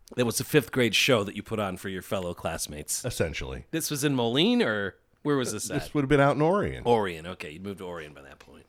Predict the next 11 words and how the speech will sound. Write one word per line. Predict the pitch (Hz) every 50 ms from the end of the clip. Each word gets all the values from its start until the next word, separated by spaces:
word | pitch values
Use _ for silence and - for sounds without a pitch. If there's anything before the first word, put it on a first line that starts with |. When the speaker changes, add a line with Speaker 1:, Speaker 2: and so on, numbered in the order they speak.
| _ _ _ -
Speaker 1:
All | 98 95
right. | 85 80 - _ _ - - _ _ _ _ _ _ _ _ _ _ _ _ _ _ _ _ _ _ _ _ _ _ _ _ _
The | - 101
National | 120 143 156 151 - 147 139 131
Park | - 143 135 143 135
Service | - - 139 127 123 117 117 110 - - -
offers | 113 113 120 - - 120 110 -
a | 117 104 98
general | 95 - 110 117 131 131 120 104 95
photography | - - 101 - - - - 113 117 113 113 101 - - 95 85 82 80 - 71
guide, | 78 87 82 80 76 78 76 73